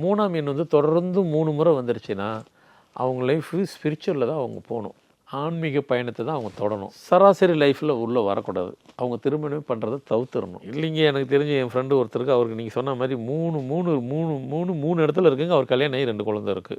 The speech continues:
கண்டிப்பா ஒரு நாள் வந்துட்டு அவர் ஃபேமிலி விட்டுட்டு ஆன்மீகத்துல போயிடுவார் அப்படின்னு அவர் போகணும்னு என் ஆசை இல்லை, அவருக்கு நடக்க போறது முன்கூட்டி சொல்றேன். ஏன்னா அவருக்கு பண்ணக்கூடாதுன்னு அவர் பண்ணிட்டாரு, அப்படி போவார் அவர்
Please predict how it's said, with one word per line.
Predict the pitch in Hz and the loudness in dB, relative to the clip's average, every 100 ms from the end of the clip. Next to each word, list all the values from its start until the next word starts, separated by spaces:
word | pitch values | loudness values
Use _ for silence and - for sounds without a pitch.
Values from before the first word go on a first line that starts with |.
| _ | _
கண்டிப்பா | - 139 165 180 170 214 | 0 0 2 -2 4 4
ஒரு | - 135 127 | 6 0 0
நாள் | 135 139 | 2 4
வந்துட்டு | 127 113 113 175 247 - | 2 2 -2 -2 -6 -4
அவர் | 135 110 | -2 0
ஃபேமிலி | 131 131 113 | 0 0 0
விட்டுட்டு | 95 98 95 202 - | -4 -6 -6 -6 -4
ஆன்மீகத்துல | 123 107 98 90 - | -6 -6 -8 -8 -8
போயிடுவார் | 85 - - | -10 -12 -14
அப்படின்னு | - 113 127 156 180 208 | -14 -8 -8 -6 -6 -6
அவர் | - - 120 131 | -8 -4 -2 -2
போகணும்னு | 127 151 160 160 123 | 0 0 0 -2 0
என் | 135 131 | 0 0
ஆசை | 127 113 | -2 -2
இல்லை, | 92 85 - | -2 -6 -10
அவருக்கு | - - 98 139 135 | -18 -8 -4 -4 -4
நடக்க | 117 147 196 | 0 2 2
போறது | 170 151 165 | 2 2 0
முன்கூட்டி | 127 127 110 | -8 -8 -8
சொல்றேன். | 101 101 85 - _ _ - - _ _ - | -8 -10 -12 -16 _ _ -20 -20 _ _ -8
ஏன்னா | 170 | -2
அவருக்கு | 220 202 175 190 | 2 2 4 2
பண்ணக்கூடாதுன்னு | 214 196 202 233 175 | 2 2 2 4 4
அவர் | 139 117 | 2 -2
பண்ணிட்டாரு, | 113 - 82 - - - - | -4 -6 -8 -10 -20 -20 -14
அப்படி | 175 226 | -8 -6
போவார் | - 127 104 | -2 0 0
அவர் | 98 | -2